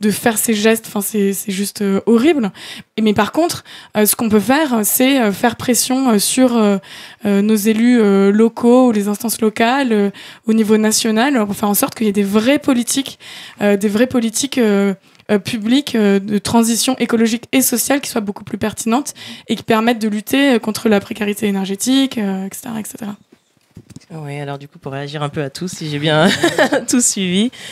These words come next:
Speaker 2: euh, je dirais que oui, euh, effectivement, ces, ces petits gestes dont on parle et qui sont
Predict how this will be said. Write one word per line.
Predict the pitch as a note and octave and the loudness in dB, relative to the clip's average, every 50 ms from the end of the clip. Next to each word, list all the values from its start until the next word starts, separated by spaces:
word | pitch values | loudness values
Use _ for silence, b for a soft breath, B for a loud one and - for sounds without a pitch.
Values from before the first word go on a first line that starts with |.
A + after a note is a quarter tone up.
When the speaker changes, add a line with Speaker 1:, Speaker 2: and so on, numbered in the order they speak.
| B B B B - | B B B B -2
Speaker 2:
euh, | - D3 C#3+ C#3+ | 0 0 0 0
je | D3 D3 | -2 -4
dirais | D3 D3+ D3+ D#3 E3+ F3+ | -6 -4 -2 -2 -2 -2
que | F3 - D#3 D3 | -2 -2 -2 -2
oui, | C#3+ D3+ D#3+ D#3+ D3 | -2 -2 -2 -2 -2
euh, | C3+ B2 A#2+ - C2 - - | -2 -2 -4 -6 -8 -10 -12
effectivement, | - - C#3 C#3 - - C#3+ D3 D#3+ E3 | -10 -10 -10 -10 -8 -8 -6 -4 -4 -4
ces, | D#3+ - D3+ B2+ B2 C3 - - - - - B B B B B B B B B B | -4 -4 -4 -4 -4 -6 -8 -10 -14 -18 -20 B B B B B B B B B B
ces | - - C3 | -4 -4 -4
petits | - D3 C#3+ - D#3 D3+ | -2 -2 -4 -4 -4 -2
gestes | D3 D#3+ D#3+ - - C#3+ | 0 -2 -2 -2 -6 -8
dont | C3+ C3 C3 C#3 | -10 -10 -10 -12
on | C3 | -12
parle | - - C#3+ C#3 C3 | -8 -8 -6 -6 -6
et | C3 | -8
qui | - C#3 B2+ | -10 -10 -12
sont | - C3+ | -10 -10